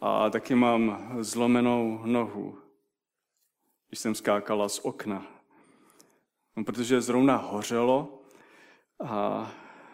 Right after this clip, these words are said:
jsem tak moc ráda, že ten hasič zavolal pomoc. Pak jsem byla několik dní v nemocnici, protože jsem se nemohla vrátit na kolej. Tak jsem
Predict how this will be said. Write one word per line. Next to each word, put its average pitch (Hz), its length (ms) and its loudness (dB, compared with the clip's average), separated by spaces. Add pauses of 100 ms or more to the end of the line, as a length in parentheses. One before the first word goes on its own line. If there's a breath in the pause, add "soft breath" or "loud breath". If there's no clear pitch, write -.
(120 loud breath)
jsem 113 300 0
tak - 300 -4
moc 117 240 -4
ráda, 120 400 4
že 117 420 -2 (180)
ten 120 200 0
hasič - 680 -6 (480)
zavolal 107 880 0 (800)
pomoc. 101 560 -2 (1600 soft breath)
Pak 127 120 4
jsem 165 160 10
byla 160 300 12
několik 147 380 8
dní 147 160 10
v 139 40 8
nemocnici, 143 840 6
protože - 380 -10
jsem 120 220 0
se 120 180 0
nemohla 117 760 0 (340 loud breath)
vrátit 110 640 -2
na 110 140 -2
kolej. 107 340 -4
Tak 143 160 2
jsem 127 400 4